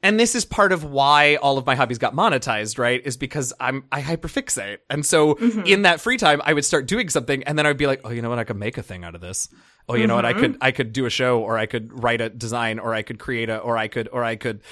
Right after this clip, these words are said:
Speaker 1: So, like, e-, even in my free time, I would still probably end up working at least a little. But I could, I could definitely do a day or two of absolute nothing.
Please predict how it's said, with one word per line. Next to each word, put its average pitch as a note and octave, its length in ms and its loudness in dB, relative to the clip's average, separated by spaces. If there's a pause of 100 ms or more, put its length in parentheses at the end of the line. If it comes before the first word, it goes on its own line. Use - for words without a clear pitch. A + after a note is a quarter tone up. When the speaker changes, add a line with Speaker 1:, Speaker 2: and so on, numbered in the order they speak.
(160)
Speaker 1:
So, - 160 4
like, F#3+ 240 4 (100)
e-, G#4+ 280 -10
even F#4+ 120 -4
in D#3 60 -2
my B2 140 0
free C#3+ 120 -2
time, A#2 160 -2
I G#2+ 60 -4
would A2 120 -4
still A2+ 180 -2
probably A2 560 -8
end A2 100 -4
up G#2+ 140 -4
working A2 280 -6
at G#2 120 -8
least B2 260 -4
a G#2+ 60 -10
little. G2 400 -14
But D#4 100 -2
I A#4+ 100 -2
could, A4 200 0
I F#4 100 4
could C#4 140 -4
definitely E3 240 0
do C#3+ 100 0
a C3+ 60 0
day B2+ 160 -4
or A2+ 80 -4
two A#2+ 160 -6
of G#2 80 -8
absolute G#2 340 -10
nothing. F#2+ 300 -16